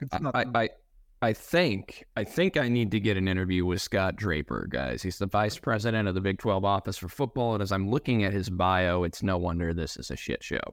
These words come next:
Speaker 2: I mean, this guy came from the American Athletic Conference. So,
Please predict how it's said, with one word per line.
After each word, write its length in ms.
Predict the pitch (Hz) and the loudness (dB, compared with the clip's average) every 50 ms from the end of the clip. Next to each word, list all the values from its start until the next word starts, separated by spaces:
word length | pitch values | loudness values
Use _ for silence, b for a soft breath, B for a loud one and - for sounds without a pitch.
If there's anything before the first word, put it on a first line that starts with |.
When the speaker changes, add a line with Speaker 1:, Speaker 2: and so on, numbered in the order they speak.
| - - _ - - - _ | -14 -18 _ -20 -20 -16 _
Speaker 2:
I 120 | - 110 101 | -4 -2 0
mean, 160 | 104 107 113 | 2 2 2
this 140 | 117 - - | 2 2 4
guy 200 | 139 113 107 98 | 4 4 4 2
came 220 | - 113 107 92 | 2 0 0 0
from 120 | 101 95 | 0 0
the 100 | 95 92 | 0 0
American 440 | 90 87 92 90 87 85 87 - 85 | 0 0 0 0 0 -2 -2 -4 -4
Athletic 420 | 78 76 - - - 58 - - - | -4 -6 -6 -6 -8 -8 -8 -8 -6
Conference. 600 | - - - - - - 104 - - - - - _ _ B B B B B _ _ - - - - _ _ - | -6 -6 -6 -6 -6 -6 -8 -8 -10 -14 -18 -18 _ _ B B B B B _ _ -20 -20 -20 -20 _ _ -8
So, 400 | - - 151 113 107 113 110 - | 0 2 4 4 4 2 0 -2